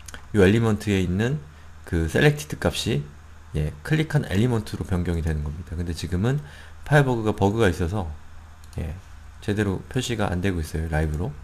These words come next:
다시 보면 이렇게 움직여 있죠. 셀렉티시. 이렇게 하면, 껐다가 다시 키면,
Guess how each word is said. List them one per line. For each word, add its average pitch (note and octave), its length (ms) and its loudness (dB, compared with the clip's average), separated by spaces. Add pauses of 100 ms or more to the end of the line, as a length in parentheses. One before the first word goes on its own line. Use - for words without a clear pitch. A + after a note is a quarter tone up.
(240)
다시 F2 200 -2
보면 G2 340 0
이렇게 - 260 -2 (200)
움직여 F2+ 320 0
있죠. E2+ 320 -4 (220)
셀렉티시. - 640 -6 (1500)
이렇게 - 260 -6
하면, G2+ 340 0 (1040)
껐다가 E2+ 560 -4 (400)
다시 - 220 -12
키면, G#2 380 -4